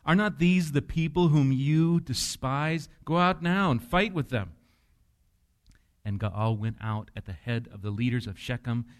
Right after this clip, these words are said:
and fought with Abimelech. And Abimelech chased him, and he fled before him. And many fell wounded up to the entrance of the gate.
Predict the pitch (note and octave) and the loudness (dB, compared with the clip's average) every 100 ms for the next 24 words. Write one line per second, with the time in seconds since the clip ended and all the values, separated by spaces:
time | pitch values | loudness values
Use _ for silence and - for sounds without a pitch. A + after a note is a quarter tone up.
0 | - F#2+ E2+ - A2+ A#2+ G#2 G2+ G2+ G#2 | -14 -12 -10 -4 -4 -4 -8 -8 -6 -6
1 | G2 F2+ E2+ _ _ _ _ _ _ - | -8 -10 -16 _ _ _ _ _ _ -6
2 | A#2+ A#2+ D3+ D3 A#2 - - D#3 - - | -2 4 6 6 4 0 2 2 2 -4
3 | G2+ F2 - _ _ - A#2+ C3+ - A2+ | -6 -8 -14 _ _ 2 2 2 0 0
4 | A2+ G#2 F#2+ - A2 - G#2+ E2+ E2+ E2 | 0 -2 -8 -12 -4 -2 -4 -10 -12 -14
5 | - _ _ _ - G#2+ G#2 A#2 C#3+ D3 | -18 _ _ _ -10 -6 -2 2 2 0
6 | D#3+ D3+ C#3+ C3+ A2 G#2 G2 A#2+ - B2 | 0 0 2 4 4 0 -4 -8 -6 -2
7 | A#2+ A#2 A#2 B2+ A2+ A2+ G#2+ G2+ F2+ - | 0 0 0 -2 -2 -4 -6 -6 -8 -12